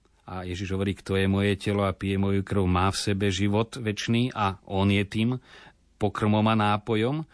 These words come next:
Čiže v Eucharistii hmatateľne tou hostiou a premeneným vínom príjmame samotného Krista, lebo on sa tak rozhodol, že v tej chvíli premenenia prenikne a sa stotožní,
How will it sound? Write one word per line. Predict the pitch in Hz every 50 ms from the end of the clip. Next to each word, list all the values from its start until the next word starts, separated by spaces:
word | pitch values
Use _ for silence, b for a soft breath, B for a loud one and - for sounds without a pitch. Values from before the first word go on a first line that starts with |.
| b b
Čiže | - - 95 95 98 85 b b b b
v | - 98 98
Eucharistii | - - 104 101 104 - - - - 110 110 120 123 113 B B B B B - 90
hmatateľne | 90 92 95 107 113 - - 113 - - - 110 110 113 113 113 117 120 123 120 B B B B B _ _ _ _ _ _ _ _ _ -
tou | - 98 92 87 80
hostiou | 107 110 - - - - 113 117 113 117 117 113 120 -
a | - 107 104 98 107
premeneným | - _ _ - 101 104 107 107 107 104 107 107 104 101 98 92
vínom | 92 101 104 104 104 98 87
príjmame | 85 98 104 104 107 104 104 101 95
samotného | 87 - 104 92 95 95 - - 101 98 101 92
Krista, | - 98 95 - - 104 98
lebo | 104 98 95 - -
on | - 107 107 123 120
sa | - - 110
tak | 95 - 101 90 92
rozhodol, | 92 98 92 90 90 92 90 92 98 104 101
že | 92 101 98 90
v | - - - - -
tej | - - - -
chvíli | 101 98 92
premenenia | - - 95 101 101 98 98 101 98 98 101 101 101 101 98 B B B B B B - _ _ _ _ _
prenikne | - - 104 107 110 113 104 - 104 107 107 110 113 -
a | 110 107 98 92
sa | - - 104
stotožní, | - - - - - 117 117 - 120 98 92 92 92 90 90 85